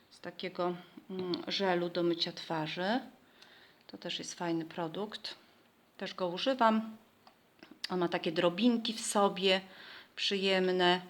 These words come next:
y, mm, i, i, i, y, pięknie oczyszcza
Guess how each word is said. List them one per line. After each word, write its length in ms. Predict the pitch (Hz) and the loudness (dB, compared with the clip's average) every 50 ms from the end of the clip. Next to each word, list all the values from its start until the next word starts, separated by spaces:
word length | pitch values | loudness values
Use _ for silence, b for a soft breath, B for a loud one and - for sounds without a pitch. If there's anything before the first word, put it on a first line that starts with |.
| B B B B B B B B B _ - | B B B B B B B B B _ -8
y, 560 | - 185 180 175 170 175 170 170 170 160 - - | -4 0 2 4 4 4 4 4 4 2 0 0
mm, 640 | - 170 180 180 180 180 180 175 175 170 165 - | -2 0 0 2 2 2 4 4 4 2 2 0
i, 180 | - - 214 202 | -2 -2 -2 -2
i, 280 | - - 190 190 - 196 | -2 -2 -4 -2 -2 -2
i, 280 | 190 190 196 - - - | -2 -2 -4 -4 -4 -4
y, 540 | 175 180 180 175 175 170 170 - - - - - | -2 -2 0 0 0 0 0 -2 -2 -6 -8 -6
pięknie 420 | - - 175 170 170 - 175 165 | -6 -4 -2 -4 -2 -2 -2 -2
oczyszcza 400 | 156 156 - 156 - - - 156 | -2 -4 -6 -8 -6 -4 -4 -6